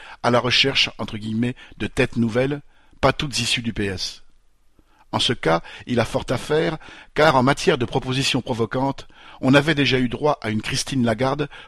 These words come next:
proposant aux retraités de travailler au-delà de soixante-dix ans, toujours au volontariat bien sûr, sous prétexte que, même à un âge avancé, on peut garder la forme. Rachida Dati, la ministre de la Justice,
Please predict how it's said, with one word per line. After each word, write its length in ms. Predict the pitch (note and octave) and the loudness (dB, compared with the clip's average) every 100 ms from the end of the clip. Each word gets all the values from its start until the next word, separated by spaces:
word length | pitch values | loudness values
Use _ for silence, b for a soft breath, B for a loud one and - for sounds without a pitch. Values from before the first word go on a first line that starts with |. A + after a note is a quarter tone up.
| - | -4
proposant 480 | D3+ D3 D#3 E3+ D3+ | -2 0 0 0 0
aux 60 | A#2 | 0
retraités 420 | B2 C3 B2+ D3 | 0 0 0 0
de 100 | A#2 | -2
travailler 480 | - A#2 A#2+ C3 - | -4 -4 -2 -2 -2
au-delà 340 | D#3 C#3+ D3 C#3 | -2 0 4 2
de 60 | |
soixante-dix 560 | A#2+ A#2+ - A2 G#2+ G2+ | 2 -4 -4 -4 -4 -2
ans, 220 | A#2 C#3 b b b - | -2 -4 b b b -8
toujours 320 | A#2+ A#2+ A2+ | -4 0 0
au 60 | G#2+ | -2
volontariat 540 | G#2+ G#2+ A#2 A#2+ C#3 | -2 -2 -2 -2 -2
bien 140 | A#2 | -2
sûr, 340 | G#2+ C#3 C#3+ D3+ b b b b | -2 -4 -6 -8 b b b b
sous 180 | - F#3+ | -6 0
prétexte 480 | D#3+ D#3+ - - A#2+ | 0 0 -2 -2 -4
que, 240 | - D3+ B B B | -2 -4 B B B
même 280 | C3 D#3 D#3 | 2 4 6
à 80 | C3 | 6
un 140 | B2+ | 6
âge 180 | C3+ B2 | 4 4
avancé, 540 | A#2 A2+ G#2+ - D3+ b b - | 2 0 -2 -2 -4 b b -2
on 100 | C#3 | 0
peut 140 | D3 | 2
garder 240 | B2+ A#2+ B2 | 2 4 2
la 100 | G#2 | 0
forme. 340 | G#2 F2 F#2 - _ _ _ _ _ B B B | -4 -12 -12 -16 _ _ _ _ _ B B B
Rachida 420 | - B2 - A#2 G#2+ | -2 4 4 4 2
Dati, 400 | A2+ - E3 E3+ B B | 0 -2 -8 -10 B B
la 120 | A2+ | 0
ministre 360 | A#2 B2 B2+ A2+ | 2 2 0 -4
de 80 | G#2 | -4
la 100 | G2+ | -2
Justice, 600 | A#2 - D3+ D#3+ - | -4 -6 -8 -6 -6